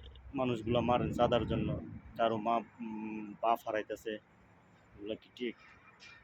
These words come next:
ঠিক না। ওকে, সবাই ভালো থাকেন। আসেন আমরা যার যার থেকে নিজের কাজ নিজে করি,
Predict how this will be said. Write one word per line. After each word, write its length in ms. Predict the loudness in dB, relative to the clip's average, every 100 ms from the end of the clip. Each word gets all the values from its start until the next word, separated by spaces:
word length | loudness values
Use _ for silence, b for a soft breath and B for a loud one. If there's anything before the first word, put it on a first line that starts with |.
| _ _ -20
ঠিক 140 | -20 -20
না। 80 | -20 -20 -20 -20 -18
ওকে, 160 | -14 -12
সবাই 160 | -6 -4 -4
ভালো 100 | -4
থাকেন। 320 | -6 -2 -4 -4 b b b _ -10
আসেন 260 | -8 -4 -4
আমরা 180 | 2 2 2 -6 -10 -4
যার 140 | -4
যার 120 | -4 -8
থেকে 160 | -8 -6 -8 -10
নিজের 200 | -8 -6 -4
কাজ 100 | -6 -4
নিজে 160 | -4 -4
করি, 160 | -4 -6